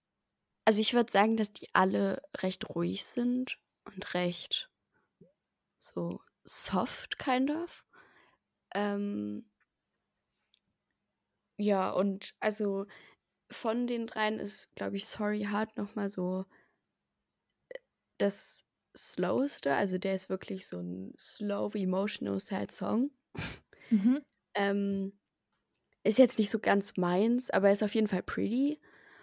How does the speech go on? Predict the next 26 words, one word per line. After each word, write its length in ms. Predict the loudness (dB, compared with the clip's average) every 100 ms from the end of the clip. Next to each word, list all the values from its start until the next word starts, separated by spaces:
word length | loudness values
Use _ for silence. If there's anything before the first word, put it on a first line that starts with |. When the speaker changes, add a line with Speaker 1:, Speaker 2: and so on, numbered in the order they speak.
| -20 _
Speaker 1:
Und 160 | -2 4
On 200 | 4 4
The 60 | 4
Way 420 | 4 4 4 2
und 220 | 0 -2
To 100 | -4
My 180 | -2 -4
First 680 | -4 -2 0 0 -4 -12 -20 _ _ _ -10
mag 400 | -2 0 0 -2
ich 340 | -6 -6 -14 -20 _ _ _ _ _ -4
mehr 480 | 0 2 0 -2 -6 -10 _ _ -20 -20 -2
und 120 | 0 2
die 100 | 4
würde 180 | 2
ich 200 | 0 -2 2
eher 160 | 2
in 120 | 2 0
so 80 | 0
eine 480 | 2 2 0 -2 -8 _ _ _ _ _ _
kind 260 | 0 4 4
of 140 | 2
nostalgic 640 | -2 -2 -4 -2 -2 -4 -8 -6
night 580 | -4 -2 -4 -4 -6 -8 _ _ _ _ _ _ -6
Genre 640 | -4 -2 -4 -4 0 0
Speaker 2:
Hm. 60 | 0
Speaker 1:
einrichten. 840 | -4 -6 -8 -10 -10 -8 -8